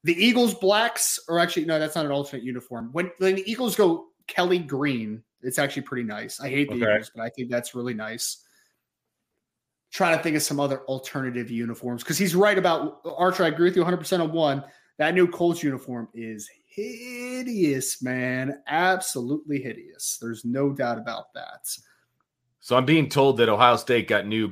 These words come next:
Speaker 2: gray alternates, which I have not seen. So I guess I can't comment. So I'll, I'll take it back, Archer, if you're talking about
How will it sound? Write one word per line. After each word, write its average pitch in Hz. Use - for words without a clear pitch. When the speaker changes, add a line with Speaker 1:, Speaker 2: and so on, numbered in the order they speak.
Speaker 2:
gray 107
alternates, 80
which 92
I 95
have 110
not 175
seen. 117
So 104
I 95
guess 123
I 117
can't 117
comment. 95
So 104
I'll, 113
I'll -
take 180
it 190
back, 131
Archer, 104
if 95
you're 98
talking 110
about 98